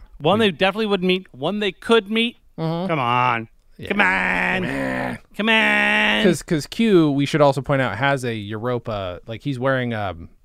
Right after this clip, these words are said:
Speaker 2: a space
Speaker 1: One of their
Speaker 2: patch
Speaker 1: uniforms or
Speaker 2: some
Speaker 1: whatever,
Speaker 2: kind.
Speaker 1: yeah.
Speaker 2: So he clearly is, like,
Speaker 1: They're on
Speaker 2: stalking
Speaker 1: campus.
Speaker 2: somebody. Yeah. So he's being a stalker man, reading a very large print
Speaker 1: Hello,
Speaker 2: Los
Speaker 1: Mister
Speaker 2: Angeles Times.
Speaker 1: Stalker Man.
Speaker 2: Hello, Mister Stalker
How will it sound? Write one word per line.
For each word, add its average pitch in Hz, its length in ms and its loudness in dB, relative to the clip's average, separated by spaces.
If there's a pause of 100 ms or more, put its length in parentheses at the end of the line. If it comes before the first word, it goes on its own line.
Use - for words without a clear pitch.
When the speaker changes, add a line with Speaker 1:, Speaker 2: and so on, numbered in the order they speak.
Speaker 2:
a 107 60 -10
space - 180 -10
Speaker 1:
One 180 120 2
of - 20 -2
their 151 80 4
Speaker 2:
patch 151 60 2
Speaker 1:
uniforms 147 380 2
or 113 80 -2
Speaker 2:
some 120 100 -4
Speaker 1:
whatever, 117 220 -4
Speaker 2:
kind. 123 100 -2
Speaker 1:
yeah. 120 160 0
Speaker 2:
So 113 60 -2
he 135 40 -4
clearly 160 460 2
is, 110 100 -6
like, 98 320 -8 (400)
Speaker 1:
They're 185 140 6
on 156 80 10
Speaker 2:
stalking 135 180 4
Speaker 1:
campus. 160 140 0
Speaker 2:
somebody. 95 420 -4 (160)
Yeah. 101 280 -4 (960)
So 90 320 -8
he's 123 200 -8
being 120 240 -4
a 113 40 -4
stalker 98 360 -4
man, 87 360 -8 (200)
reading 85 380 -12 (100)
a 98 80 -14
very 92 240 -10
large 92 380 -8
print 123 180 -6
Speaker 1:
Hello, 156 120 -2
Speaker 2:
Los 165 100 -4
Speaker 1:
Mister 104 200 -6
Speaker 2:
Angeles 185 160 -6
Times. 113 200 -6
Speaker 1:
Stalker 117 160 -10
Man. 101 420 -14
Speaker 2:
Hello, 92 180 -14
Mister 98 300 -14
Stalker - 360 -16